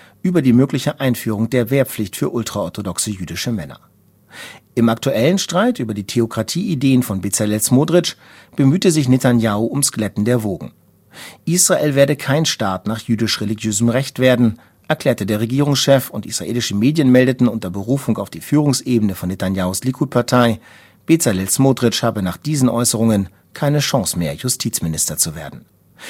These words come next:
Die Debatte um das Torarecht steht stellvertretend für die Versuche streng und nationalreligiöser Politiker, mehr Einfluss auf das Wesen des Staates zu nehmen.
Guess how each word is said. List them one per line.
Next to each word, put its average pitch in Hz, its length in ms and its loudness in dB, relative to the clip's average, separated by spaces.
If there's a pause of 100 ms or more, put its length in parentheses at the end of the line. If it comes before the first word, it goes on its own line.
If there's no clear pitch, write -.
(260)
Die 143 80 0
Debatte 151 400 2
um 92 120 -2
das 82 160 -4
Torarecht 117 720 -2
steht - 260 -4
stellvertretend 123 760 -2
für 123 120 -2
die 120 100 0
Versuche 120 460 0
streng 139 400 -2
und 98 100 -4
nationalreligiöser 107 920 -2
Politiker, 139 640 0 (360)
mehr 156 280 4
Einfluss 117 420 -2
auf 95 80 -8
das 123 220 -4
Wesen 92 260 0
des 117 100 -4
Staates - 440 -6
zu - 120 -2
nehmen. 69 300 -12